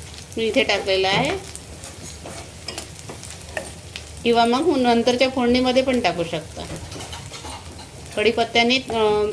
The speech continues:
आपल्या डाळ पालकचा स्वाद खूप सुंदर येतो. बघू शकता तुम्ही, आपले, आपले कांदे झालेले आहे.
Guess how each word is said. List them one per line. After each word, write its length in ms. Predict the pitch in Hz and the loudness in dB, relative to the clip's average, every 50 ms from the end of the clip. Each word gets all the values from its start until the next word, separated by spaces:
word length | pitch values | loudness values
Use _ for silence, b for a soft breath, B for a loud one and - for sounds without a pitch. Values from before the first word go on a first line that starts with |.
| - - | -2 -2
आपल्या 220 | 202 196 220 226 | -2 0 0 2
डाळ 200 | 214 214 208 214 | 4 4 4 4
पालकचा 440 | 214 233 226 226 240 233 - 262 247 | 4 4 4 4 4 2 4 2 0
स्वाद 300 | 240 - - 233 214 208 - - | 0 2 0 2 2 2 2 0
खूप 160 | 262 226 - | -2 -2 -2
सुंदर 340 | - 247 220 202 180 170 160 | -2 -2 0 2 2 2 0
येतो. 240 | 156 147 156 - - - - - - - - - - - - - - - - - - - - | -2 -4 -4 4 4 6 6 4 0 -6 -12 -14 -16 -16 -8 -4 -4 -4 -4 -6 -10 -14 -10
बघू 160 | - 226 277 294 | -4 -4 0 2
शकता 260 | 277 240 - 226 220 | 2 2 4 2 2
तुम्ही, 240 | 220 214 220 247 277 | 2 2 4 4 2
आपले, 200 | 269 - 247 233 | 4 4 4 2
आपले 240 | 233 - 240 233 | 2 2 0 0
कांदे 360 | 214 240 220 196 202 208 220 214 | 2 4 2 4 4 4 4 4
झालेले 460 | 220 220 202 190 208 220 233 262 247 | 2 2 0 2 4 4 4 6 6
आहे. 600 | 240 196 180 180 240 240 392 415 392 - - | 6 6 6 6 4 2 2 0 -2 -8 -12